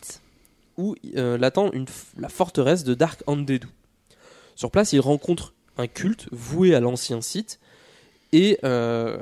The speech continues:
un culte qui donc vénère ce l'holocron de Dark Andedu, dont il va s'emparer. Euh,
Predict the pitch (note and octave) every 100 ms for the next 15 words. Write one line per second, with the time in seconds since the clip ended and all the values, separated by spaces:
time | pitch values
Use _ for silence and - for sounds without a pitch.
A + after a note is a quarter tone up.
0 | - C3 G3 F#3+ - C#3+ C#3 B2+ C3 C3+
1 | E3 - B2+ A#2+ C3 D3 C#3+ - - D#3+
2 | F#3 B2+ C#3 E3 C#3+ - B2+ A#2 A#2 F3
3 | D#3 D3 C3 D3 E3+ D#3+ C#3+ A#2+ A#2 -
4 | _ _ _ _ _ _ _ _ _ _
5 | _ -